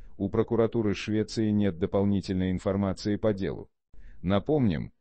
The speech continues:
что в Гетеборге, Швеция, на нефтеперерабатывающем заводе компании Прим арестовали россиянку. Ее подозревают в корпоративном шпионаже.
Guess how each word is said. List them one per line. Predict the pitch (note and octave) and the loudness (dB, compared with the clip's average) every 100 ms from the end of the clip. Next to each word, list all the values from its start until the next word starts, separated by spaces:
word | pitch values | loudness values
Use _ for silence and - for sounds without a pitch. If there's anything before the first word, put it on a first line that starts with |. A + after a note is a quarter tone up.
| _ | _
что | - A2 | -4 0
в | F#2 | 2
Гетеборге, | F#2+ F#2+ F2+ D2+ A2+ F2 D2 A#1+ _ - | 2 0 0 0 0 0 -2 -6 _ -14
Швеция, | - F#2+ A#2 A#2+ F#2 D2 - _ _ - | -6 0 2 0 -2 -2 -4 _ _ -2
на | G#2+ | 4
нефтеперерабатывающем | A#2 A2+ A#2+ A#2 A#2 A2 G#2 A2 G#2 G2+ F#2+ - G2+ | 4 4 0 2 2 2 2 2 2 0 0 0 -2
заводе | F2 G2+ G2 F2 F2 | 2 2 2 0 0
компании | F#2+ F2+ G#2+ G2 F2+ F2 | 2 2 2 2 2 2
Прим | - F#2 F#2 | 0 0 2
арестовали | F2+ F2 G#2 F#2+ F#2+ F#2+ | 2 0 2 4 4 4
россиянку. | F2+ - G#2 F#2+ C#2+ C2 B1+ - _ _ - - - | 2 0 0 2 0 -4 -10 -16 _ _ -16 -16 -6
Ее | F2 G2+ A2+ A2+ | 0 4 4 4
подозревают | A2 G#2+ G#2+ G#2+ A2 G2+ | 2 2 2 2 4 2
в | - | 0
корпоративном | G#2 F2 G2 F#2+ - F#2 F#2 F#2 | -2 2 2 2 2 0 2 0
шпионаже. | - G2+ G2+ F#2 C#2+ C2+ | 0 2 2 2 -2 -8